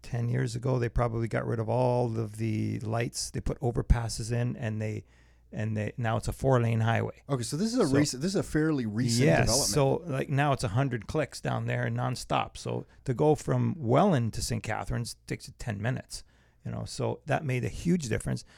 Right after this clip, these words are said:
Speaker 1: So, like I said, back to the fundamentals. There's a major thoroughfare there, and where are they putting all the houses? Right on, right at the exits.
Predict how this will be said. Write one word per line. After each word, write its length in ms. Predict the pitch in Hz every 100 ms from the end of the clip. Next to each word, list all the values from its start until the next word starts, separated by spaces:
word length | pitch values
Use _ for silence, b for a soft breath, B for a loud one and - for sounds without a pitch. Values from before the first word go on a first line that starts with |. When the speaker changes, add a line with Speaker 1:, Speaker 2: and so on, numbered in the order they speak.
| b
Speaker 1:
So, 240 | - 160
like 160 | 135 123
I 40 |
said, 260 | 127 131 107
back 160 | 131 143
to 60 |
the 100 | 160
fundamentals. 600 | - 147 131 135 123 101 90
There's 160 | 110
a 60 | 107
major 480 | 120 143 135 151 147 b b b b
thoroughfare 540 | - 135 - - - -
there, 300 | - - - b b b -
and 180 | 113
where 120 | 113 120
are 60 |
they 80 | 120
putting 260 | - 123 110
all 140 | 113
the 60 | 104
houses? 500 | 104 101 95 104 - _
Right 380 | 123 113 113 117
on, 260 | 113 113 120 -
right 180 | 120 117
at 120 | 110
the 100 | 120
exits. 480 | 113 - - -